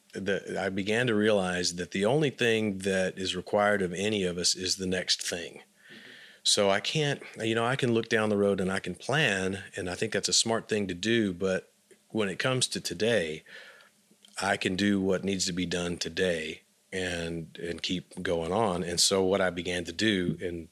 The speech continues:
hindsight, when you look back, is I just began to take steps. So the first thing that I knew to do was to, uh, do what, what I have called before in an interview, put my money where my mouth is.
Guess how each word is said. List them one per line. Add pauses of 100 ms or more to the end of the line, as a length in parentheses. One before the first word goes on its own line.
hindsight,
when
you
look
back,
is (180)
I
just
began
to
take
steps. (380)
So
the
first
thing
that
I
knew
to
do (640)
was
to, (460)
uh, (420)
do
what,
what
I (640)
have
called
before
in
an
interview,
put
my
money
where
my
mouth
is.